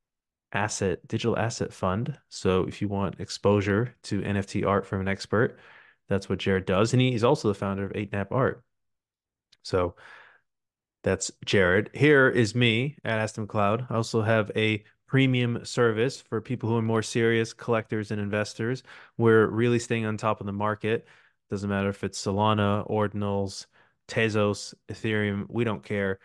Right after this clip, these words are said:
We're trying to collect the best art wherever it comes out, which also happens to be the best investment. So if you're interested in that, send me a D M. There'll also be info on how to get in at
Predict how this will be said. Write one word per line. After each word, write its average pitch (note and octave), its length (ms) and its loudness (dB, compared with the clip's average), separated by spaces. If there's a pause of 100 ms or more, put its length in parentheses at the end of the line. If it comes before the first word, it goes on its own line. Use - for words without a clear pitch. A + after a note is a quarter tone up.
(240)
We're G#2+ 80 0
trying A2 180 0
to G#2 60 0
collect G#2+ 240 0
the G2 80 -4
best G#2 260 2
art G2+ 260 -2
wherever G2+ 220 0
it G2 80 -6
comes G2 240 -6
out, G2 300 2 (180)
which A#2+ 160 -8
also G#2 380 2
happens G#2 340 -2
to - 80 -20
be G2 100 -2
the F#2+ 80 -4
best F#2+ 300 -2
investment. F#2 540 -4
So G#2 100 2
if G2 100 0
you're G#2+ 280 4
interested G#2+ 640 0 (140)
in G#2 160 -4
that, G2+ 340 0 (320)
send A2 260 2
me G#2+ 160 2
a G2+ 40 0
D G#2 260 -2
M. C#3 300 0 (340)
There'll G2+ 160 -2
also A2 320 2
be G#2 300 -2
info G#2+ 800 -2
on G2+ 400 -2
how - 200 -2
to G#2 120 -2
get G#2 200 0
in G#2 380 -2 (140)
at G#2+ 340 0